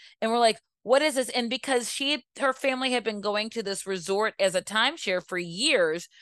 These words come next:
the Jamaicans, we had, like, a, a villa with, like, a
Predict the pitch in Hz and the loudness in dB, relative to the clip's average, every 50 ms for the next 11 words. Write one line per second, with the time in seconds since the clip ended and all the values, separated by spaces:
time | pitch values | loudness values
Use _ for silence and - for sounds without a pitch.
0 | - _ _ _ - 185 175 208 202 196 190 190 190 180 156 214 208 202 202 208 | -20 _ _ _ -14 0 4 8 8 10 10 8 6 4 0 -2 -2 0 0 -2
1 | 214 - 226 214 202 196 190 190 190 185 - 185 208 220 247 262 294 240 196 - | 0 0 -2 -2 -2 -4 -6 -8 -8 -10 -10 -6 -4 -2 0 2 2 0 0 0
2 | 180 175 170 170 151 135 127 - - - - _ _ _ _ _ _ _ _ - | -2 -2 -2 -2 -4 -4 -6 -8 -12 -20 -20 _ _ _ _ _ _ _ _ 0
3 | 196 185 165 156 - - - 208 254 285 302 277 196 160 151 143 147 175 190 - | 0 0 -2 -6 -12 -6 0 2 4 4 6 4 4 2 2 0 0 -2 -2 0
4 | - 190 190 - 180 160 160 | 0 0 0 2 0 0 0